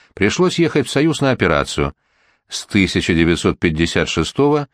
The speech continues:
резидент в С Ш А". "То есть возглавляли всю советскую разведсеть в Штатах?" "Легальную. Шесть лет". "Почему вы все-таки не генерал?" "В мое время нам генералов не присваивали.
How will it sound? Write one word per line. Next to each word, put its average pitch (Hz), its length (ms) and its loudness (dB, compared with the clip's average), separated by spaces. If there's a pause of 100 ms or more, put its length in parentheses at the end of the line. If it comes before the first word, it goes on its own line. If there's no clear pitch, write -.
(240)
резидент 127 580 0
в - 20 -10
С 131 120 0
Ш - 160 -2
А". 67 180 0 (840)
"То 82 180 2
есть 69 240 -2 (400)
возглавляли 92 560 2
всю 113 240 -2
советскую 92 600 0
разведсеть 92 580 0
в - 60 -8
Штатах?" - 480 -4 (400)
"Легальную. 76 640 0 (240)
Шесть - 320 -4
лет". 76 180 0 (1000)
"Почему 98 400 0
вы 98 100 2
все-таки 98 440 -2
не 104 160 2
генерал?" 113 480 0 (680)
"В 73 120 -2
мое 90 280 2
время 95 320 0
нам 78 200 0
генералов 80 540 0
не 85 100 0
присваивали. 90 720 -2